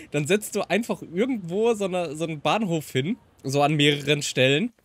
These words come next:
Also halt überall, wo deine Züge langfahren, machst du dann praktisch so einen kleinen Nebenbahnhof, wo dann Artilleriezug hinfährt. Und dann fährt er da immer zwischendurch hin.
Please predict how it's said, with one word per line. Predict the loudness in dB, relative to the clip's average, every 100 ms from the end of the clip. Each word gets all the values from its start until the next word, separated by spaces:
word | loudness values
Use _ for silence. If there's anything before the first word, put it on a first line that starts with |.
| _ _ _ _ _ _ _ _ _ _ -4
Also | 4
halt | 4 4
überall, | 2 2 2
wo |
deine | 0 0 -2
Züge | -2 -2 2
langfahren, | 0 -2 -6 -6 -4 -2
machst | -2 -2
du |
dann | -2 -4
praktisch | -8 -6 -6 -4
so |
einen | -6 -6
kleinen | -4 0 0 0 -6 -20 _
Nebenbahnhof, | 4 6 6 2 0 0 0 -4 -6
wo | -4
dann | -4
Artilleriezug | -4 -6 -2 0 0 -2 -8 -6
hinfährt. | -4 -4 0 0 0 -6 -20 -20 _
Und | 0
dann | 0
fährt | 2 0
er | 2
da | 0
immer | 0 -2
zwischendurch | -2 -2 -2 0 0
hin. | 2 0